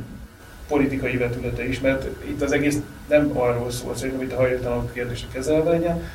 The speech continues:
hanem arról, hogy az önkormányzati választások előtt egy ilyen hosszan rágható gumicsont legyen Budapesten. Aki közlekedik a Nyugati téren vagy a Blaha Lujza téren, örömmel konstatálja, hogy most nincsenek ott a hajléktalanok, és az már ne érdekelje, hogy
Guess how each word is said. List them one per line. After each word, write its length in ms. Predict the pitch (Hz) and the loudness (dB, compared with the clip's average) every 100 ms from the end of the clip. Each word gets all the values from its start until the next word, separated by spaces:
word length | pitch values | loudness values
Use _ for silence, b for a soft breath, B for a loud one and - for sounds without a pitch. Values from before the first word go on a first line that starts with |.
| B | B
hanem 200 | 139 139 | 0 4
arról, 260 | 135 131 139 | 6 6 4
hogy 120 | 139 | 2
az 80 | 143 | 2
önkormányzati 600 | 135 120 123 120 120 120 | 2 2 0 2 0 2
választások 640 | 123 120 120 123 117 - | 4 4 2 -2 -6 -2
előtt 240 | 165 160 151 | 0 2 2
egy 140 | 143 | 2
ilyen 120 | 135 | 2
hosszan 320 | 131 120 127 127 | 0 0 0 2
rágható 440 | 120 120 120 123 | 2 0 -4 -4
gumicsont 460 | 123 127 123 120 117 | -2 -2 -2 -4 -4
legyen 160 | 113 - - | -6 -6 0
Budapesten. 600 | 160 147 135 123 135 - B B | 2 2 0 -2 -4 -6 B B
Aki 260 | - 156 147 | 2 2 4
közlekedik 500 | 151 143 - 135 131 | 4 6 6 4 0
a 40 | |
Nyugati 320 | 127 127 123 123 | 0 0 0 0
téren 280 | 131 123 | 0 0
vagy 140 | 120 117 | 0 0
a 40 | |
Blaha 240 | 123 120 123 | 0 2 2
Lujza 260 | 123 123 | 0 -2
téren, 260 | 117 123 135 | -4 -2 2
örömmel 400 | 143 135 127 123 | 4 4 2 0
konstatálja, 480 | 123 120 120 117 113 | -2 -4 -4 -4 -4
hogy 100 | - | -6
most 120 | - | -6
nincsenek 360 | 151 170 180 165 | -2 0 0 0
ott 140 | 160 | 0
a 60 | 139 | 4
hajléktalanok, 580 | 135 131 123 127 123 120 | 6 6 2 -2 -2 -4
és 100 | 123 | -4
az 100 | 120 | -2
már 100 | 117 | 0
ne 100 | 120 | 0
érdekelje, 480 | 117 117 117 113 | 0 -2 -4 -6
hogy 100 | 107 | -8